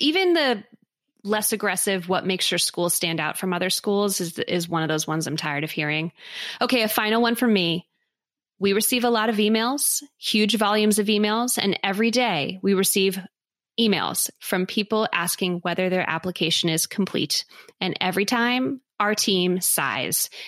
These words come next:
If you read our application received email, we state that it takes up to ten business days to complete your application. There are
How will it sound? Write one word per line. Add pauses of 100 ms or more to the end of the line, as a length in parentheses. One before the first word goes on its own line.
(100)
If
you
read
our
application
received
email, (260)
we
state
that
it
takes
up
to
ten
business
days
to
complete
your
application. (280)
There
are